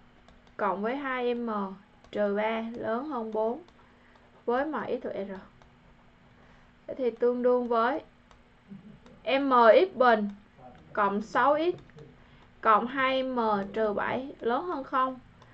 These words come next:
với mọi x thuộc R. Ờ, đây là một tam thức bậc hai lớn hơn với mọi x thuộc R. Cuối cùng mình cũng đưa được nó về đến đây rồi. Thì mình sẽ xét hai trường hợp. Trường hợp một á, là hệ số A của mình bằng không. Bởi vì, à, cái tam thức nó cho kiểu này có nghĩa là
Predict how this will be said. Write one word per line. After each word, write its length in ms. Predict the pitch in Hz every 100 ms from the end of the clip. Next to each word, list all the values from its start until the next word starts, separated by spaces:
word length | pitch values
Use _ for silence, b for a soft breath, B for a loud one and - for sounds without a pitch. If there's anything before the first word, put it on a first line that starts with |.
| b b
với 220 | 247 254
mọi 380 | 320 254 - 269 285
x 20 |
thuộc 100 | - 214
R. 40 | 214 202 - - - - - - - b b b b b b
Ờ, 220 | - 254 214
đây 220 | 277 339
là 100 | 320
một 120 | 247
tam 260 | 247 302 320
thức 140 | 403
bậc 160 | 330 247
hai 280 | 302 294 294
lớn 240 | 311 381
hơn 160 | 320 294
với 120 | 320
mọi 200 | 320 320
x 20 |
thuộc 80 | 330 262 269
R. 200 | 233 233
Cuối 100 | 330
cùng 160 | 254
mình 160 | 233 214
cũng 120 | 220
đưa 120 | 269
được 120 | 247
nó 80 | 262
về 140 | 277 220
đến 220 | 247 285
đây 200 | 277 269
rồi. 240 | 262 226 220
Thì 140 | 233 220
mình 200 | 233 220
sẽ 180 | 214
xét 280 | 247 - 403
hai 160 | 427 277
trường 220 | 269 233
hợp. 240 | 233 214 214
Trường 160 | 226 240
hợp 180 | 214
một 280 | 233 240 226
á, 120 | 359 -
là 180 | 233 226
hệ 220 | 226 220
số 140 | 311
A 240 | 311 277 277
của 140 | -
mình 300 | 240 240 220
bằng 260 | 220 220 226
không. 300 | - 285 277 - B B B B -
Bởi 180 | 226
vì, 400 | 277 262 240 226 226 B B
à, 160 | 226 233
cái 100 | 349
tam 180 | 330 320
thức 100 | 453
nó 60 | 508
cho 120 | 320 294
kiểu 100 | 220
này 180 | 254 233
có 80 | 330
nghĩa 140 | 233
là 140 | 240